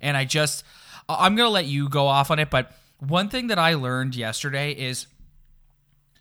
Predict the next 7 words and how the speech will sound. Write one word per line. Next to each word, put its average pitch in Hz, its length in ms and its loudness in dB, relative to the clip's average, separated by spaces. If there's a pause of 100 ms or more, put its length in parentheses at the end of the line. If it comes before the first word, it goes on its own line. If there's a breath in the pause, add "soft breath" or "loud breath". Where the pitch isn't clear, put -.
there's 165 380 0
a 311 80 0
small 123 960 0 (1120 soft breath)
and 127 280 -6
very 135 420 0
vocal 123 640 -6
segment 117 720 -4